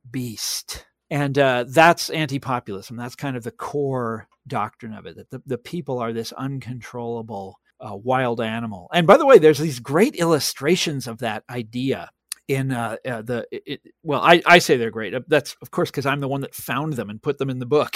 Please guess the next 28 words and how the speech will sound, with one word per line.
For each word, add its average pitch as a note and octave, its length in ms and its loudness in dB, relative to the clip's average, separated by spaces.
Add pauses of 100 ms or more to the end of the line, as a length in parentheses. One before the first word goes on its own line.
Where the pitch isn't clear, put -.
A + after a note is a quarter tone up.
(120)
<laughs> - 0 - (1120)
The, - 960 0
but F#3+ 100 4
if G3 120 6
you, G#3+ 120 -4
if G#3 120 2
you F#3+ 100 -2
go A3 120 4
to A3 260 4
my F3 180 4
website, E3+ 420 2
if C3+ 100 -8
you C#3+ 80 -6
go D#3 140 4
to D#3 100 4
T D#3+ 220 -4
C D3+ 180 -4
frank C#3 340 -4
dot - 220 0
com, C3 280 -6
you A#2+ 100 -8
can C3 180 -6
look D3 220 0
at C#3+ 80 2
a B2 60 -2
lot A2+ 240 -4
of A2+ 100 -10
them, A2+ 180 -8